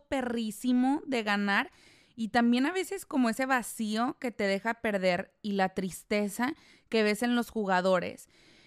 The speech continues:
Él también decía que su juego se basa en el next game mentality. Quiere decir que nunca te quedes atorado en la cima ni te quedes atorado en el fondo. Lo más importante,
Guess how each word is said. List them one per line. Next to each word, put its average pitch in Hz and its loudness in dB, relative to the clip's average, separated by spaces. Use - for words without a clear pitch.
Él 220 -2
también 254 4
decía 247 0
que 220 2
su 214 0
juego 233 2
se 269 -4
basa 220 0
en 214 -2
el 185 -4
next 214 -4
game 202 -4
mentality. - -6
Quiere 247 0
decir 247 -6
que 233 -2
nunca 247 0
te 247 -4
quedes 240 -4
atorado 208 2
en 202 2
la 190 2
cima 269 2
ni 214 4
te 202 -2
quedes 214 0
atorado 190 2
en 190 2
el 170 -2
fondo. 165 -2
Lo 220 4
más 254 4
importante, 262 -2